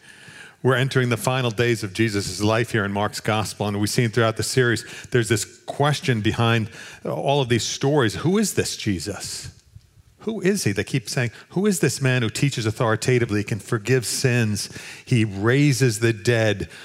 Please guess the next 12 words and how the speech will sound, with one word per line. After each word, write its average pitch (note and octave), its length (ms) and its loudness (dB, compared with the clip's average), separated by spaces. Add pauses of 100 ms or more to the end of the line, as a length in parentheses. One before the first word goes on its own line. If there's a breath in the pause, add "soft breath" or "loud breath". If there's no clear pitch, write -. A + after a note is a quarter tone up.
(300 loud breath)
Who, D3 160 4
who A3+ 360 -4
is A3+ 140 0
this D#3+ 180 2
man B2+ 180 4
the A2 80 0
winds A#2 380 2
and A2+ 80 0
the G2 60 2
seas A#2 420 0
obey G#2+ 400 2
him?" F2 360 -2